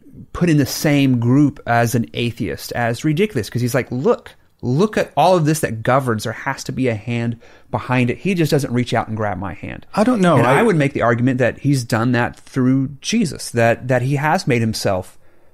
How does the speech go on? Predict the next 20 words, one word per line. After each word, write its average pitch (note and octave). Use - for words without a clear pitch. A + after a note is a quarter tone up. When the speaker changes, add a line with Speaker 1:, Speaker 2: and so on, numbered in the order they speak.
Speaker 1:
so A#2
well G#2
known. D#2
We E3
just G#3
tend G3
to G#3+
be G3+
kinda A3
stubborn. D#3+
And C3+
so C#3+
you D#3+
say, F3
"What E3+
would F#3+
it F3+
take F#3+
for -
you?" G#3